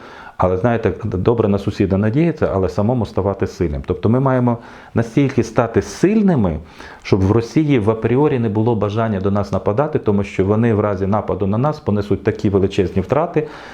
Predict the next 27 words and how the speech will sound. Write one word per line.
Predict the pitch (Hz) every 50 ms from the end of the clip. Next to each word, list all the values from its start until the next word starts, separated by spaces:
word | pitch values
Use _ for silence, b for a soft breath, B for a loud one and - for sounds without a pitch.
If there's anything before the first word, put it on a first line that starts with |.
| B B
які | 98 101 - 131
цей | 120 - 104
напад | 101 117 120 120 110 95 - -
не | 101 107
виправдають | 95 104 135 131 - 147 143 139 139 139 135 131 -
і | 104
приведуть | - - 98 90 92 92 92 104 123 113
до | 95 95
бунтів | 85 92 98 90 - 113 104
в | -
тій | - 90
самій | - - 98 92 92 92
Росії. | 90 90 - - - 78 71 65 - B B B B B B B B
Це | - - 113
єдина | 101 104 113 98 95 120 131 135 123 110
формула | 95 - - - 123 147 170 180 165 160 135 104 104 92 87
миру | 92 98 101 123 151 165 170 147 123 95
на | 92 98 95
сьогоднішній | - - 98 92 87 107 123 117 107 98 - - -
день, | 87 90 113 123 120
яка | 104 - - 95
для | 92 92 90
України | 90 - 95 98 98 101 95 95
можлива. | 95 90 87 - - 85 80 73
Ще | - - - - 90
раз | 98 90
говорю, | 87 87 85 82